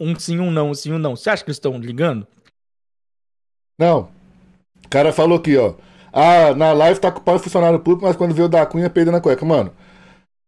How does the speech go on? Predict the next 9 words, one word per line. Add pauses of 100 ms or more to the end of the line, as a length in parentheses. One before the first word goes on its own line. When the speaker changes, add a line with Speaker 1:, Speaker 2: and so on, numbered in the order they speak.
(240)
Speaker 2:
eu
estou
falando
aqui (400)
mal
de
funcionário
público (1400)
porque,